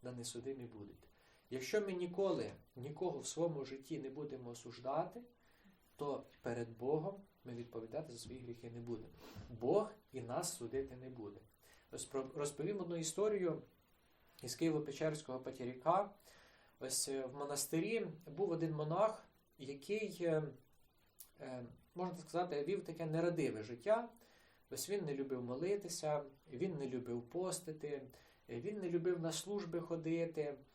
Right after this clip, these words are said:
Взагалі, от з вигляду, можна сказати, такий самий гірший монах. Да? І ось одного разу він захворів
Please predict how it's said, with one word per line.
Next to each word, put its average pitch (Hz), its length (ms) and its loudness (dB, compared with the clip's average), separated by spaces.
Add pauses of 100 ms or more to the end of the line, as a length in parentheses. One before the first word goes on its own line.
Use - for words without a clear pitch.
(300)
Взагалі, 165 440 -2
от 160 400 -4
з 127 140 -6
вигляду, 185 500 4
можна 165 240 -4
сказати, 170 320 -4
такий - 220 -8
самий 208 320 -2
гірший 143 320 -6
монах. 104 360 -10
Да? 175 180 -6 (1500)
І 160 140 4
ось 160 180 4
одного 190 300 2
разу 208 260 6
він 190 140 2
захворів 165 600 2